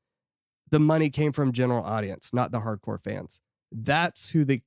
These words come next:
directors and the writers and the, the production companies, that's who they're catering towards. Obviously, they want something that the fans will enjoy. But, like, I remember when I saw it,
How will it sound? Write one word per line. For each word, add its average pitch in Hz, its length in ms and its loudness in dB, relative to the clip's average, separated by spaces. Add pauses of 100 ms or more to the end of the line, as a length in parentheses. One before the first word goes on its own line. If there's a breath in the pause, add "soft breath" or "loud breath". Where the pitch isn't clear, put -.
directors 120 800 -2
and 117 160 -4
the 107 60 -4
writers 113 640 -2
and 107 320 -6
the, 104 340 -4
the 101 340 -6 (640)
production 131 460 0
companies, 110 420 -4
that's 123 180 -2
who 180 120 2
they're 131 180 0
catering 120 520 -2
towards. 98 520 -6 (200)
Obviously, 160 420 4
they 135 160 2
want 131 280 2
something 127 380 0
that 113 160 -2
the 113 100 -4
fans 113 320 -4
will 107 140 -4
enjoy. 139 480 2 (760)
But, 147 80 -2
like, 135 160 0
I 139 40 0
remember 143 420 4
when 123 140 0
I 131 100 2
saw 127 340 0
it, - 80 -4